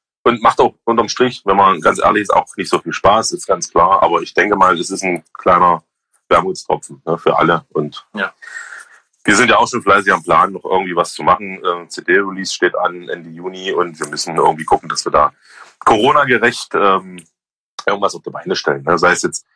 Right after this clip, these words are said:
Speaker 1: online oder sei es offline, also wahrscheinlich offline dann schon, aber mit halt diversen Abständen haben wir ja schon mal gemacht letztes Jahr und hat auch ganz gut geklappt. Wir hoffen mal, dass es soweit durchgeht. Und,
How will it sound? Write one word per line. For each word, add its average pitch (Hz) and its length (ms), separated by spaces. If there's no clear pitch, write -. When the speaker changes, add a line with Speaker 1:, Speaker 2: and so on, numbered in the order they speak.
Speaker 1:
online 127 500
oder 107 200
sei 92 180
es 92 120
offline, 98 340
also 85 280
wahrscheinlich 85 360
offline 92 300
dann 85 140
schon, 92 240
aber 82 100
mit 82 260
halt 80 400
diversen 80 300
Abständen 85 400
haben 85 140
wir 82 60
ja 80 60
schon - 140
mal 101 120
gemacht 95 360
letztes - 320
Jahr 85 340
und 80 260
hat 85 100
auch 90 100
ganz 87 180
gut 95 160
geklappt. - 460
Wir 87 100
hoffen 87 160
mal, 92 80
dass 85 140
es - 100
soweit 80 300
durchgeht. 87 420
Und, 73 260